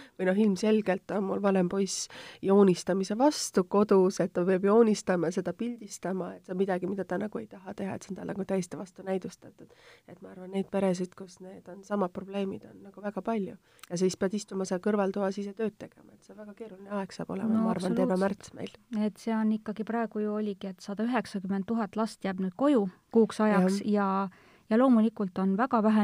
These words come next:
Speaker 2: neid vanemaid, kes siis oma põhitöö kõrvalt jaksaks veel nendega järge pidada
Speaker 1: Mhm.
Speaker 2: ja seda kuu aega järjest, et noh, minul on selles mõttes vedanud, et minu poeg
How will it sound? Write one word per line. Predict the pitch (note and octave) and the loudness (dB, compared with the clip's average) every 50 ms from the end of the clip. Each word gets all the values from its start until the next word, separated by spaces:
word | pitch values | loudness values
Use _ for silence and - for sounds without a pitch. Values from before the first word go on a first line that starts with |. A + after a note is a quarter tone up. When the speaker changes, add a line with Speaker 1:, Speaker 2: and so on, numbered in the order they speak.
| G3+ | 4
Speaker 2:
neid | G3+ G3 F#3 G#3 | 4 4 4 4
vanemaid, | G#3 G3+ G3+ F#3+ F#3+ F#3+ F#3+ F#3 - | 4 4 4 4 2 2 0 -2 -4
kes | - G3+ F#3 - - - - | -8 -8 -8 -8 -12 -12 -10
siis | F#3+ G3 F#3+ | -8 -6 -4
oma | G3+ G#3 G#3 G3 G3+ | -2 -2 -2 0 2
põhitöö | B3+ B3+ B3+ G#3 - G3+ F#3+ F#3 | 4 4 4 4 2 -2 -2 -2
kõrvalt | G3+ G3 G3 G3 F#3 - | -2 -2 -2 -4 -6 -4
jaksaks | G#3+ A#3 - - - G3 - - | -6 -6 -4 -6 -8 -10 -8 -8
veel | G3 G3 F#3+ | -8 -6 -4
nendega | F#3+ G3 G3 F#3 G3 G3 F#3+ F#3+ F#3+ F#3 F3+ G3 F#3 F#3 G3 | -4 -4 -4 -4 -4 -4 -4 -4 -6 -6 -6 -6 -4 -2 0
järge | A3 B3+ C4 B3 - G3 | 0 0 0 0 -4 -4
pidada | - G3+ F#3 G#3 G3+ G3 F#3 G3+ G3 G3 G3+ | -4 -4 -4 -2 -4 -4 -4 -4 -4 -4 -4
Speaker 1:
Mhm. | G#3 G3+ G3+ G#3 G#3 G#3+ G#3+ G#3+ - | -6 -10 -12 -14 -14 -16 -16 -6 -4
Speaker 2:
ja | G#3+ G3 | -2 -2
seda | - G#3+ A3+ G#3 | 0 0 0 0
kuu | G#3+ C4 C4 B3+ | 0 2 4 4
aega | A#3 G3+ F#3 G3+ G#3 | 4 4 4 2 2
järjest, | A3+ A#3+ B3 B3 A3 G#3+ - - - | 2 4 4 2 2 0 -2 -6 -12
et | F#3 - | -8 -4
noh, | G3+ F#3+ | 0 4
minul | A3 A#3 A#3+ G#3+ G3 F#3+ | 4 6 4 4 2 0
on | F#3+ F#3 | 0 0
selles | A#3+ A#3 A3 G#3+ F#3 | 0 0 0 0 0
mõttes | G3+ F#3+ - G3 F#3 A3+ | -2 -4 -4 -6 -4 -4
vedanud, | A#3 A#3 A#3 G#3 F#3+ F#3+ F#3 | -4 -2 -2 -2 -2 -2 -2
et | G3 F#3 G3+ | -4 -2 0
minu | G3+ G3+ F#3 | 0 0 0
poeg | G3 F#3+ F#3 | -2 -4 -4